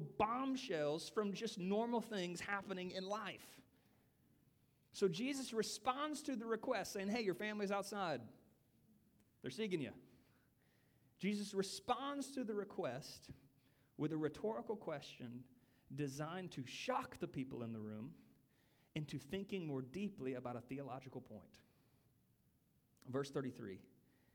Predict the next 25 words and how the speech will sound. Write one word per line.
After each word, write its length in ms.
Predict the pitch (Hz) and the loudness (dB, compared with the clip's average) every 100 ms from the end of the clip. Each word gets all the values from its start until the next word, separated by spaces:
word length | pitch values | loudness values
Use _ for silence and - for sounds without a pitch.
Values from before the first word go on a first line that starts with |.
| _ | _
"And 120 | 131 123 | -2 0
he 100 | 165 | 0
answered 400 | 214 - 127 110 | -2 -4 -6 -4
them, 240 | 104 131 - - - - _ _ _ _ - | -6 -8 -10 -20 -20 -20 _ _ _ _ 2
'Who 360 | 214 226 240 | 4 4 2
are 420 | 214 254 302 95 - - - _ _ _ _ _ _ _ | -4 -4 -4 -6 -12 -20 -20 _ _ _ _ _ _ _
my 260 | 120 127 120 | 0 0 0
mother 460 | 110 120 110 92 - - - _ _ _ - | -2 -2 -2 -6 -8 -18 -20 _ _ _ -4
and 180 | 120 113 | -2 0
my 120 | 104 | -2
brothers?'" 580 | 107 95 95 - - - - _ _ - - - - _ _ _ _ _ _ _ _ _ _ _ _ - - | -2 -4 -6 -12 -16 -18 -20 _ _ -20 -20 -20 -20 _ _ _ _ _ _ _ _ _ _ _ _ -20 -4
Now, 80 | 135 | 0
I 80 | 151 | 0
can 120 | 151 | 0
imagine 640 | 151 180 220 190 170 185 190 - | 0 0 0 0 0 -2 -6 -4
the 120 | 147 | 0
puzzled 360 | 196 180 156 147 | 4 4 2 2
looks 360 | 185 190 - | 0 0 -6
on 220 | 160 160 156 | -4 -2 0
the 60 | |
people's 340 | 175 170 143 - | 2 2 0 -4
faces 680 | 196 185 - 131 156 - - - - | -2 0 0 -2 -2 -8 -12 -20 -4
as 220 | 170 170 127 | 0 0 -2
Jesus 440 | 160 165 165 156 - | -2 -2 -4 -6 -6
asks 380 | 151 151 - | -6 -6 -10